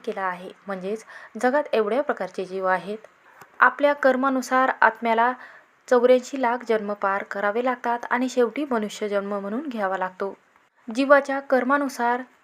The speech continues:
त्याला मृत्यूनंतर तसेच नवीन जीवन मिळते.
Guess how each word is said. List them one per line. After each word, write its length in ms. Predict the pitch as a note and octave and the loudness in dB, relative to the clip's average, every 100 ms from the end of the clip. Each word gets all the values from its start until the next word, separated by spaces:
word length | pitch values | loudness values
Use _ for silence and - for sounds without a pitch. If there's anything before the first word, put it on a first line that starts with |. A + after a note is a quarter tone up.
| _ _ _ | _ _ _
त्याला 200 | A#3+ B3+ | 2 2
मृत्यूनंतर 680 | C4 A3+ - D4 A#3+ G#3+ G#3+ A3 | 0 -4 -4 -4 -2 0 -2 -2
तसेच 280 | G#3+ C#4 | -4 0
नवीन 360 | C#4 A3+ G#3 C#4 | 0 0 -4 -2
जीवन 240 | B3+ G#3 | -2 -2
मिळते. 460 | G3 G3 F#3+ F#3+ | -4 -8 -6 -8